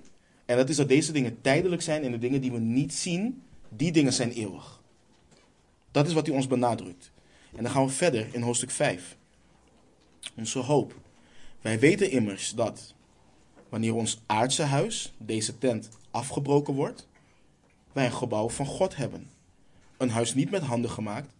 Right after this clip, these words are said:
maar eeuwig in de hemelen. Want in deze tent zuchten wij ook. En verlangen wij er vurig naar met onze woning, nou, verlangen wij er vurig naar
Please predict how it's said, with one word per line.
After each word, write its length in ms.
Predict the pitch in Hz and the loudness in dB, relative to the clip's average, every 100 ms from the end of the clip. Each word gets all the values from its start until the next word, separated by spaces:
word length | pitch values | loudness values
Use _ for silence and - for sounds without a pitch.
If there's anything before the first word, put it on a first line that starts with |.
| _ _ - | _ _ -20
maar 200 | - 110 - | -8 -8 -4
eeuwig 640 | 131 143 151 160 - - - | 4 4 4 -2 -10 -20 -8
in 140 | 123 | -2
de 60 | 113 | -2
hemelen. 480 | 107 120 110 95 101 - - - - _ _ _ _ _ _ _ _ _ _ - - _ - - - _ | -2 -4 -4 -8 -16 -20 -20 -20 -20 _ _ _ _ _ _ _ _ _ _ -20 -20 _ -20 -20 -20 _
Want 180 | 110 113 | -8 -2
in 100 | 131 | 4
deze 300 | 131 185 - | 6 6 4
tent 260 | - 160 - | 2 2 4
zuchten 360 | - 170 160 | 2 2 2
wij 180 | 127 110 | 2 0
ook. 280 | 87 95 - - - _ _ - _ - | -4 -8 -14 -20 -20 _ _ -20 _ -6
En 120 | 117 | -6
verlangen 480 | - 120 131 180 170 | -2 2 4 4 4
wij 180 | 160 | 4
er 120 | 117 131 | 4 -2
vurig 560 | - 165 180 196 - | -4 -2 -2 -2 -2
naar 220 | 143 139 | 0 2
met 140 | 135 - | 2 0
onze 240 | 117 113 | -2 -2
woning, 540 | 104 113 123 139 143 - _ _ | -4 0 2 2 0 -4 _ _
nou, 220 | 120 120 - | -2 -2 -4
verlangen 420 | - - 127 131 | -14 0 4 6
wij 100 | 131 | 4
er 80 | 127 | 2
vurig 360 | - 175 180 | 0 0 0
naar 320 | 143 127 131 | 0 0 0